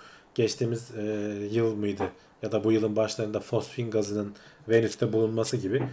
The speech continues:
Onunla ilgili de başka araştırmacılar, e, bu fosfin gazının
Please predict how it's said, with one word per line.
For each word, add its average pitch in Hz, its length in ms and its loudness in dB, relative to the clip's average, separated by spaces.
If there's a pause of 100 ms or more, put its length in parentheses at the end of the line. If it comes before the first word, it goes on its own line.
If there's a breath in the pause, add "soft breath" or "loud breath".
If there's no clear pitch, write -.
(260)
Onunla 135 340 6
ilgili 127 280 4
de 113 120 2
başka 117 280 4
araştırmacılar, 107 760 2 (440 soft breath)
e, 101 240 -6 (1120)
bu 127 160 12
fosfin 120 480 0
gazının 120 400 2